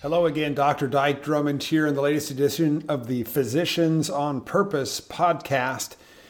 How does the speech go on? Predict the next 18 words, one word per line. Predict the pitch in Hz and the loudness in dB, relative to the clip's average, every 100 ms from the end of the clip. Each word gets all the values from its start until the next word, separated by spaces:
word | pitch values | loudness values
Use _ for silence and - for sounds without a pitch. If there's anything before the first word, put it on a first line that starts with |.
| - | -4
In | 143 | 0
this | 160 | 0
podcast, | 160 160 139 147 147 - | 2 2 2 2 0 2
we're | 143 | -2
gonna | 139 | -2
talk | 131 147 139 | 0 0 -2
about | 131 120 - | -2 -4 -2
what | 147 220 | 0 0
is | 185 151 | 0 -2
burnout? | 110 139 123 107 95 | 0 0 0 -4 -6
What | 127 151 | 0 0
are | 143 | 2
the | 139 | 0
three | 135 147 165 170 | -2 0 2 2
cardinal | - 143 151 147 147 | 2 2 4 2 0
symptoms | - 175 160 156 143 135 - | 0 0 0 0 -2 -2 -4
of | 131 101 | -6 -4
burnout? | 113 107 101 110 127 | -2 -2 -2 -6 -8